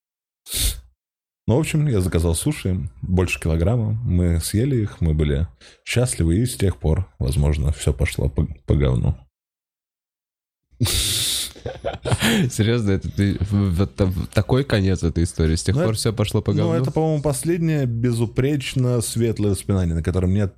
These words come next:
Speaker 1: пятна темноты.
Speaker 2: Реально?
Speaker 1: Да.
Speaker 2: Почему?
Speaker 1: Потому что потом куда-то у меня был вот,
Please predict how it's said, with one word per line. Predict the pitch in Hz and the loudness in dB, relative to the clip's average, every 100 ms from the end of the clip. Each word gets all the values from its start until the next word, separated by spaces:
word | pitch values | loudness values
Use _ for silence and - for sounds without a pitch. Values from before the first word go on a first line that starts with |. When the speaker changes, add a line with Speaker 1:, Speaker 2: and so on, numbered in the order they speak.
| - | -4
Speaker 1:
пятна | 90 87 87 82 80 80 - _ _ _ _ _ _ - | -2 0 0 2 0 -2 -8 _ _ _ _ _ _ -2
темноты. | 95 92 80 78 73 - _ _ _ _ _ _ _ _ _ - _ - 135 - _ _ - | 0 0 0 0 0 -6 _ _ _ _ _ _ _ _ _ -20 _ -20 -20 -20 _ _ -8
Speaker 2:
Реально? | 52 64 78 87 110 143 139 131 - | -4 0 2 2 2 0 -2 -4 -4
Speaker 1:
Да. | 78 71 71 | 0 0 0
Speaker 2:
Почему? | 90 - 98 85 85 - _ _ _ _ _ _ - | -2 0 0 2 0 -4 _ _ _ _ _ _ -4
Speaker 1:
Потому | 82 90 90 | 0 2 2
что | - 90 | 0 -2
потом | - 82 104 113 | 0 0 2 0
куда-то | - 87 80 - 73 71 | 2 0 0 0 0 2
у | 73 | 2
меня | 82 80 76 | 2 2 0
был | 69 71 62 | 0 -2 -2
вот, | 64 65 - - | -4 -6 -10 -14